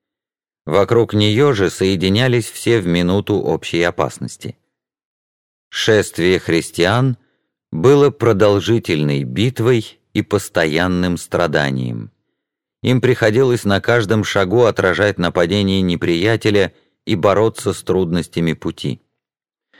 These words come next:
Армия проходила не более трёх лье в день. Каждый вечер она расставляла свои палатки,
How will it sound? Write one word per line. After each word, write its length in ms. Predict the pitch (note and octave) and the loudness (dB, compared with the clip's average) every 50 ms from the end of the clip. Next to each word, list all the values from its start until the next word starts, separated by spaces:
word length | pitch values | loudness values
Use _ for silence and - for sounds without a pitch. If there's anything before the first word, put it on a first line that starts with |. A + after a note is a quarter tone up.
| _ _ _ _ _ _ _ _ | _ _ _ _ _ _ _ _
Армия 440 | - G#2+ B2+ C#3 C3+ C#3 C#3+ C#3 C3 | 0 2 2 2 2 2 2 0 0
проходила 600 | - B2 C3+ - - B2 A#2+ G#2+ B2+ C#3 C#3 C3+ | 2 0 0 2 2 2 2 4 2 2 2 2
не 160 | C3+ C3 B2 | 2 2 2
более 400 | G#2+ F2+ A2+ C3+ C3 B2+ B2+ A#2 | 2 2 2 2 4 2 2 0
трёх 460 | - - G#2+ A2 B2 B2+ A#2 - - | 0 0 0 2 2 2 0 -2 -2
лье 320 | G#2+ G#2+ G#2+ A2+ B2 A#2+ G2 | -2 0 0 2 2 0 0
в 80 | F2 | -2
день. 480 | D#2+ D2+ F#2 F#2+ F2+ D#2 C#2 C2 A1+ - _ _ _ _ _ _ _ _ _ _ _ _ _ | -4 -2 0 0 0 0 0 -2 -6 -8 _ _ _ _ _ _ _ _ _ _ _ _ _
Каждый 440 | - - A2+ G#2+ F#2+ E2 G2 G#2+ G#2 | 0 2 2 2 2 2 0 0 2
вечер 400 | F#2+ A#2 C3 B2 - - G2 F2+ | 2 2 2 0 0 0 0 2
она 200 | F2+ F2+ F#2+ F#2+ | 2 2 2 0
расставляла 720 | F#2+ E2+ - - - F#2+ F#2 F2 F#2 F#2+ F#2 F2 E2+ D#2 | 0 -2 -2 -2 -2 0 0 2 2 2 2 2 0 -2
свои 320 | - - D#2 D#2+ D#2 D2 | -2 -2 0 0 0 0
палатки, 760 | C#2+ - D2 D2 D2+ F2 G#2 A#2 - - - A#2 A#2 A2 - | -2 -2 0 0 2 2 0 0 -2 -4 -2 -2 -2 -2 -4